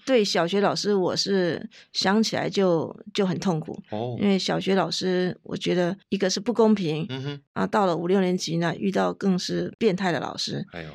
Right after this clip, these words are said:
Speaker 1: 所以我从小就对老师的印象不好。
Speaker 2: 嗯哼。所以你在那种情况之下，就是父亲好像也不太可信任，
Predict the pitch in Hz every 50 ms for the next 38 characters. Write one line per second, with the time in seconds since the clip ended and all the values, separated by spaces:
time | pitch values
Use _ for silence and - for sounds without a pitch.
0 | - - _ _ - 226 202 - 202 196 185 170 190 - - - - - - -
1 | - - - - - - 151 175 170 165 - 190 190 208 202 160 156 190 185 185
2 | 196 185 156 - - 165 - 170 175 - - 190 175 - 170 160 160 - 170 165
3 | - - - - _ _ - 113 113 117 104 104 113 110 110 107 107 - - -
4 | - - - - - - - - 151 143 127 117 120 117 143 143 135 127 127 110
5 | 98 95 92 - - 110 104 120 107 101 107 101 110 98 98 92 92 90 104 92
6 | - - 147 139 135 - 135 131 131 131 135 135 135 131 123 120 - 87 90 104
7 | 95 92 90 90 87 82 - - - 117 104 101 - - 110 95 85 - - -
8 | 92 78 73 - - 143 120 110 117 131 131 101 80